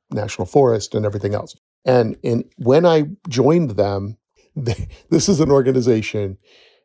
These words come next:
and I, I, I think I was nineteen when I joined. This is an organization where their motto,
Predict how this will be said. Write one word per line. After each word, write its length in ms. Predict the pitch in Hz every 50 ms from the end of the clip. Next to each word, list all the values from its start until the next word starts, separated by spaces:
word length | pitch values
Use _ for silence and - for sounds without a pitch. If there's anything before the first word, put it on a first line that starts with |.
| _ -
and 200 | 110 110 107 101
I, 180 | 101 113 120 - -
I, 260 | - 110 113 110 107 - -
I 80 | 117
think 220 | 107 - 135 - 123
I 20 |
was 160 | 120 113 104
nineteen 420 | 113 110 113 - - - 113 107 101
when 140 | 101 98
I 60 | 101 98
joined. 280 | 101 104 92 - - _ _ _ _ _ _ _ _ _ _ _
This 180 | 160 131 127 113
is 40 | 139
an 80 | 131
organization 880 | 127 127 120 120 123 123 107 110 101 104 - - - 101 98 95 - - _ _ _
where 200 | - 110 104 101
their 200 | 101 110 113 107
motto, 720 | 104 101 104 101 104 120 127 117 113 95 82 - - -